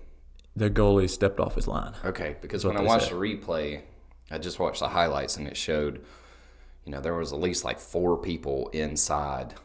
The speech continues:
Speaker 2: the P K
Speaker 1: Oh, yeah.
Speaker 2: when,
Speaker 1: <laughs> It was a,
Speaker 2: when he took it.
Speaker 1: it was like a clown car in there.
Speaker 2: Yeah, so I didn't know if it was because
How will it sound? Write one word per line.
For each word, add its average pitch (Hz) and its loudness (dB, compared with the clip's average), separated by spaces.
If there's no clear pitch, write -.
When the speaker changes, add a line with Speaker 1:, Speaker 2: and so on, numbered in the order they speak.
Speaker 2:
the - -14
P - -8
K - 2
Speaker 1:
Oh, 104 10
yeah. 101 10
Speaker 2:
when, 110 6
Speaker 1:
<laughs> - 0
It 131 12
was - 4
a, - 4
Speaker 2:
when - -4
he - -2
took 117 4
it. 78 0
Speaker 1:
it 69 0
was 95 0
like 92 0
a - -10
clown 113 2
car 92 4
in 90 -2
there. 90 0
Speaker 2:
Yeah, 71 -4
so 78 0
I 82 4
didn't 82 -2
know 82 2
if 78 -4
it 78 -2
was - -6
because 71 -6